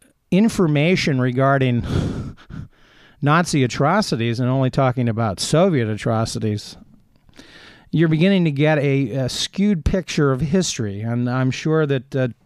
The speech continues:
Lieberman has his own skewed, uh, picture of history. I would say that the big difference, by the way, between Truman and F D R and, and Roosevelt was that Truman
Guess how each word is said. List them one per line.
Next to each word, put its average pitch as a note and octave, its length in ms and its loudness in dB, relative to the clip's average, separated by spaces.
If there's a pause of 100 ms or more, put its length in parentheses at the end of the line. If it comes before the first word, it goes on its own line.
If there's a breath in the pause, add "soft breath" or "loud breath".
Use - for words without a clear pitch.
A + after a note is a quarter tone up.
(1120)
Lieberman C3+ 540 2
has B2 180 -2
his A#2+ 160 -2
own C#3 220 0
skewed, A#2 500 -2 (720 loud breath)
uh, C#3+ 260 -2 (140)
picture C3+ 400 0
of A#2+ 80 -2
history. E3 420 0
I D#3+ 140 2
would E3 120 0
say D#3+ 180 0
that C#3 180 -4
the D3 80 0
big E3 240 0
difference, E3 360 0
by C#3 220 0
the C3+ 100 0
way, C#3 180 0
between B2 420 0
Truman D3+ 560 -2 (560 soft breath)
and C#3 120 -2
F D3+ 240 -2
D C3 160 0
R C3 300 2
and, A#2 240 -4
and A#2 260 -6
Roosevelt D3+ 520 -2
was B2 160 -2
that B2 180 -4
Truman D3 540 -2